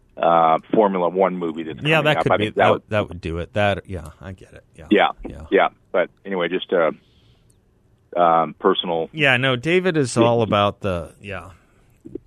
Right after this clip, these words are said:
Speaker 1: The presentation.
Speaker 2: Yeah,
Speaker 1: Right?
Speaker 2: yeah, he's, he's, he's a, he's a man of, um, he, he, yeah, he, he views, yeah. We'll, we'll do this another
Speaker 1: Nothing,
Speaker 2: time. We'll
Speaker 1: nothing
Speaker 2: move on.
Speaker 1: wrong with,
Speaker 2: Yeah,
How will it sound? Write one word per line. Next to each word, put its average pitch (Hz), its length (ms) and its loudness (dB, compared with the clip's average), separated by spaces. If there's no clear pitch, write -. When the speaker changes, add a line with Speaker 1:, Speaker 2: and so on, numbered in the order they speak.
Speaker 1:
The - 60 0
presentation. 104 440 0
Speaker 2:
Yeah, 165 300 6
Speaker 1:
Right? 165 180 6
Speaker 2:
yeah, 175 340 6
he's, 170 300 -2
he's, 147 480 -6
he's 147 280 -6
a, 131 80 -2
he's 135 240 -4
a 131 60 0
man 139 340 4
of, 107 240 -2
um, 101 360 2
he, 165 200 -2
he, 123 300 -8
yeah, 92 340 0
he, 123 200 -6
he 127 240 -8
views, 123 380 -2
yeah. 85 240 -2
We'll, 110 220 -2
we'll 104 100 -10
do 98 120 -6
this 82 240 -10
another 73 200 0
Speaker 1:
Nothing, 170 180 0
Speaker 2:
time. 90 260 -8
We'll 110 220 2
Speaker 1:
nothing 156 240 4
Speaker 2:
move 160 80 4
on. 160 60 6
Speaker 1:
wrong 147 120 4
with, 139 120 0
Speaker 2:
Yeah, 110 280 2